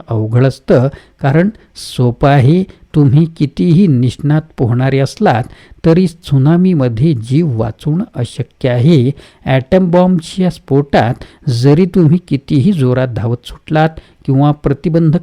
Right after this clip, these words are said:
कपडे घातले तरी तुमचा जीव वाचवणं शक्य नाही. अगदी तसंच आहे हे. तुम्ही कितीही योग्य प्रकारे तुमच्या स्टॉकचं नियोजन केलं, तुम्ही कितीही हुशार, शिकलेले, अनुभवी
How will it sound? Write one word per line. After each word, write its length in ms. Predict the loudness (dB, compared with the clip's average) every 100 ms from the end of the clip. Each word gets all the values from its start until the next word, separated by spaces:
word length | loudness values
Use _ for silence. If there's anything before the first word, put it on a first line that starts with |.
| -6
कपडे 260 | -8 -4 -6
घातले 580 | -6 -10 -2 2 2 -2 -8 -6 0
तरी 140 | 0
तुमचा 400 | 0 -2 0 -2
जीव 420 | -2 0 2 2
वाचवणं 440 | 0 -2 -4 -2 -2
शक्य 400 | -4 -12 -12 -6
नाही. 360 | -4 -2 0 -2 -4 _ -8
अगदी 300 | -6 -4 -4 -6 -2
तसंच 340 | -2 -2 -4 -2
आहे 240 | -2 -2
हे. 340 | 0 2 0 -2 -10 -16 0
तुम्ही 280 | 2 2 0 -2
कितीही 460 | -6 -2 0 2 2
योग्य 400 | 2 -2 -2 -2
प्रकारे 500 | -2 -6 -4 -4 -4
तुमच्या 600 | -4 -4 -4 -2 0 0 -2 -12 _ -20
स्टॉकचं 760 | -8 -4 -2 -4 -4 -2 0
नियोजन 340 | 0 0 0 -2 -4
केलं, 420 | -2 0 0 -2 -4 _ _ _ 0
तुम्ही 260 | 2 2
कितीही 360 | 2 -2 2 4
हुशार, 500 | 4 2 0 0 -2
शिकलेले, 600 | -6 -10 -4 -2 0 0
अनुभवी 480 | -2 -2 -2 -2 -4